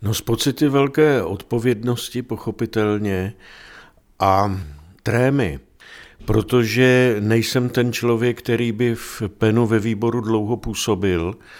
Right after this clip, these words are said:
Naopak, byli jsme zvoleni vlastně v dubnu minulého roku. A to, že jsem se stal předsedou, se stalo díky okolnostem,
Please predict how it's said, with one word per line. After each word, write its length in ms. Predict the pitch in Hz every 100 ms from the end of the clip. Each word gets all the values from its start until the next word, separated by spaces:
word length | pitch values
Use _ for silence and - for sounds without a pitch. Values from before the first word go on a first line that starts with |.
| - - -
Naopak, 720 | - 101 107 95 90 87 - -
byli 280 | 87 90 95
jsme 420 | 98 101 110 104 82
zvoleni 600 | 87 90 95 104 104 104
vlastně 400 | 101 95 - 107
v 120 | 95
dubnu 320 | 92 82 98
minulého 600 | 98 90 95 92 92 101
roku. 440 | 95 87 87 73 - _ - - - - -
A 100 | 92
to, 120 | 101
že 140 | -
jsem 200 | 107 120
se 180 | - 120
stal 300 | 110 123 117
předsedou, 800 | - - 95 113 104 107 107 113
se 240 | - 110 98
stalo 640 | - - _ - 95 104
díky 520 | 95 101 107 110 107 - - -
okolnostem, 1000 | - 90 101 101 101 95 - 104 104 101